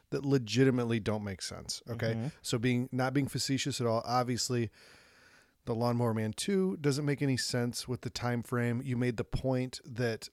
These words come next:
Speaker 1: lawn-, the whole p-, like, why does Job need anybody to do anything for him? He can automatically do it himself, fundamentally, that movie doesn't make any sense, right? It's not questions that we don't have the answer to. It actually doesn't make sense.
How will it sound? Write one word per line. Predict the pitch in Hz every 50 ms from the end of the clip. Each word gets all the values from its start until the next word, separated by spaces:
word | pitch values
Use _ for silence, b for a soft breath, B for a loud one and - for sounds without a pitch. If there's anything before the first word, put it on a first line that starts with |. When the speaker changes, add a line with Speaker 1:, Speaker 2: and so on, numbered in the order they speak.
| - -
Speaker 1:
lawn-, | 117 120 127 127 -
the | 120 117 117
whole | - - 139 135 127
p-, | - - - - - - -
like, | 139 127 120 110 -
why | 120 117 117 127 135
does | 123 120 107 98
Job | 101 113 117 117 107 98
need | 110 110 107 -
anybody | 113 117 120 117 101 110 101 104 95
to | 104 98
do | - 107 113
anything | 113 113 113 113 101 - 113 104
for | 98 - 101 98 95 92
him? | 98 101 101
He | 98 107
can | - - 107
automatically | 95 110 117 113 110 110 107 104 101 - 110
do | 101 107 101
it | 92
himself, | 98 95 90 - - 71 - - - _ _ _ - - - -
fundamentally, | 165 165 165 165 147 139 127 120 113 113
that | 107 107 107
movie | 107 113 110 107 107
doesn't | 92 90 - 120 110 101 107 113 107 107
make | 120 117 - -
any | 104 104 98
sense, | - - - 90 - - - - - _ -
right? | - 110 110 127 - B B B B B B B
It's | - 135 - -
not | 135 147 165 160 -
questions | - - 147 147 147 - - 151 143 131 110
that | 117 123 110
we | 113 120
don't | 113 120 123 120 110
have | 107 120 110 101
the | 101 95 95 98
answer | 104 - - - 170
to. | - - 214 220 240 254 - - b b b b b b b b b b b b b b b b _ -
It | 147 147 - -
actually | - 135 127 120 - - 139 127 123 120
doesn't | 104 117 110 98 110 107 98
make | 104 101 90 -
sense. | - - 101 90 - - - -